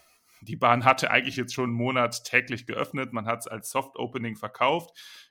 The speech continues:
Wir wissen, es ist eine Intermin-Bahn, also ob das ein Soft-Opening oder ein normales Opening ist, die Bahn wird ihre Downtimes haben. Aber anscheinend scheint's ja ganz gut zu laufen. Ähm,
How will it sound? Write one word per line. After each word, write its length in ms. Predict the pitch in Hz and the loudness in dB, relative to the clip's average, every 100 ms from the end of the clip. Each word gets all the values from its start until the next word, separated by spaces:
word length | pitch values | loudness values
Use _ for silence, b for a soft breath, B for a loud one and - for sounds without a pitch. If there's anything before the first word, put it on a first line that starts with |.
| - | -4
Wir 240 | 120 131 | 0 2
wissen, 360 | 139 139 131 123 | 2 -2 -6 -6
es 120 | 120 | -8
ist 120 | 107 | -8
eine 100 | 113 | -8
Intermin-Bahn, 760 | 131 143 127 123 113 120 123 | -2 -2 0 0 2 2 2
also 220 | 113 107 107 | 0 -4 -8
ob 100 | - | -6
das 160 | 117 | -8
ein 60 | 110 | -6
Soft-Opening 680 | - 131 - 120 127 117 110 | -2 -2 -2 -6 -4 -4 -4
oder 140 | 110 | -6
ein 80 | 104 | -6
normales 460 | 104 110 127 123 | -2 0 0 -2
Opening 380 | 123 120 113 113 | -6 -6 -6 -6
ist, 200 | 120 - | -6 -8
die 60 | 120 | -6
Bahn 260 | 104 113 | -4 -4
wird 140 | 113 - | -6 -10
ihre 200 | 110 101 | -12 -8
Downtimes 720 | 107 110 120 107 107 - - | -6 -6 -6 -8 -8 -8 -2
haben. 480 | 104 131 147 156 160 b b b b b | 2 4 4 -2 -10 b b b b b
Aber 260 | 113 123 123 | 0 0 0
anscheinend 480 | 151 - 147 135 | -2 -2 0 -2
scheint's 260 | - 131 135 | -2 -2 -2
ja 100 | 127 | -2
ganz 220 | 120 117 | -4 -6
gut 160 | - 123 | -10 -14
zu 140 | - | -12
laufen. 640 | 98 98 156 190 196 190 - _ _ _ _ _ | -8 -4 -4 -4 -6 -6 -8 _ _ _ _ _
Ähm, 560 | 120 117 120 120 117 | -6 -4 -4 -6 -8